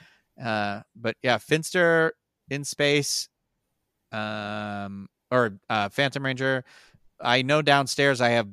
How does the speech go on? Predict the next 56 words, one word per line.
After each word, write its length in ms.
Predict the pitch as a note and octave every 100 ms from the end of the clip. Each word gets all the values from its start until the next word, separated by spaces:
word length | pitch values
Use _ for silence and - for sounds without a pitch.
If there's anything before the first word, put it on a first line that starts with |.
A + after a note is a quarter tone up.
| -
T 180 | B2+ B2+
J 280 | B2+ A#2 A2
and 160 | G#2+
the 60 | G#2
Silver 300 | - C3 A2+
Ranger 280 | G2+ G2 F#2+
came 220 | G#2+ G2+
in 100 | G2
today. 300 | A2 G#2 F#2
I 60 |
saw 200 | F2+ A2+
them 140 | A2 F#2+
at 100 | F#2+
the 220 | F2 G#2 _ _ -
downstairs, 420 | G2 - G#2 G#2
so 100 | G2+
I'm 100 | G2+
like, 220 | F#2+ - -
"Okay, 160 | - F2
I 60 | G2+
gotta 180 | G2
go 100 | F#2
get 140 | F2+ -
those." 200 | E2+ G2
But, 200 | G#2+ G2 _ _ _ _ -
um, 420 | A2+ G#2+ G2 G#2 _ _
but 120 | - B2
yeah, 260 | C3 G2+ - _ _
so 420 | - D#3 D3 C3+ A#2+ _ _ _ _ _ _ _ _ _
yeah, 200 | C3+ C#3
the 100 | B2
price 400 | A#2+ D#3 E3 E3+
is 140 | F#3+ E3+
the 100 | F3
hard 280 | E3+ E3+
thing. 160 | F#3 F3
It's 160 | C#3 -
hard 240 | F#3+ F#3
'cause 160 | C#3+ C3
you're 80 |
like, 160 | C3 A#2+
"I 80 | A#2
wanna 200 | A2+ B2+
support 320 | - C#3 D3
the 100 | D3+
fandom, 440 | - F3+ E3+ B2
but 140 | A2+ G#2+
at 80 | G#2
the 80 |
same 240 | G#2 C3+ B2+
time, 360 | D#3 D3+ C3 A2
I 260 | G#2+ F#2+ F#2
don't 300 | G2+ G2 -
wanna 160 | D3+
be 120 | D3+ D3
homeless. 520 | G2+ G2 - -